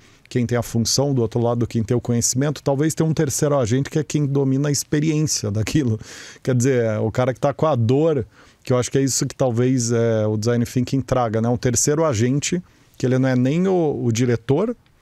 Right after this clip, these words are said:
nem o cara que tem um grande conhecimento sobre o cliente, porque ele vende pro cliente, mas sim o próprio cliente, é, que é o, a experiência pra dentro da mesa de decisão, né? Trazer o terceiro elemento pra decisão da empresa, né?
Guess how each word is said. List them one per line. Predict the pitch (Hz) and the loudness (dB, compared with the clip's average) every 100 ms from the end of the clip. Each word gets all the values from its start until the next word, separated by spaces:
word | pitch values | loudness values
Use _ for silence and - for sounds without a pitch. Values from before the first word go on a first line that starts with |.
| _ - _ - | _ -20 _ -4
nem | 123 123 143 208 | 0 2 2 2
o | 196 | 2
cara | 165 165 | 0 0
que | - | 0
tem | 160 | 0
um | 143 | 2
grande | 113 147 185 | 2 2 0
conhecimento | - 165 147 - 135 143 - | 0 0 0 0 2 0 0
sobre | 135 117 | 0 -2
o | |
cliente, | - 120 139 - | 0 0 -2 -4
porque | - | -2
ele | 123 | 0
vende | 104 117 147 135 | 2 0 0 0
pro | - 110 | -2 -2
cliente, | 117 120 175 - - - - | 0 0 0 -4 -10 -16 -6
mas | 170 277 | -2 0
sim | - 165 196 | 0 0 2
o | 180 175 | 0 0
próprio | 170 170 190 226 | 0 0 0 -2
cliente, | - 160 135 151 170 - 220 - _ _ _ _ _ _ | -2 0 0 0 -4 -6 -8 -8 _ _ _ _ _ _
é, | 131 127 123 117 113 107 107 104 98 _ - | -2 0 2 2 0 0 -2 -4 -8 _ -6
que | - | 0
é | 127 135 | 2 2
o, | 151 151 | 2 2
a | 139 | 0
experiência | 135 - - 165 175 165 160 - 113 95 | -2 -2 0 2 2 2 0 -2 -4 -4
pra | - 117 | -2 0
dentro | 120 120 | 0 0
da | 135 139 | 0 0
mesa | 131 143 151 | 0 0 -2
de | 131 | -2
decisão, | 120 139 - 160 139 127 | -2 -2 -2 -2 0 0
né? | 113 | 0
Trazer | 113 123 120 123 | 0 0 2 2
o | 143 | 0
terceiro | 156 143 - 151 170 | 0 0 0 2 2
elemento | 175 165 165 151 170 185 | 2 2 2 2 0 0
pra | 160 170 | -2 0
decisão | 151 151 151 127 139 | 0 0 0 0 2
da | 139 | 2
empresa, | 120 110 113 101 104 | 0 0 0 0 -2
né? | 107 127 | -2 -4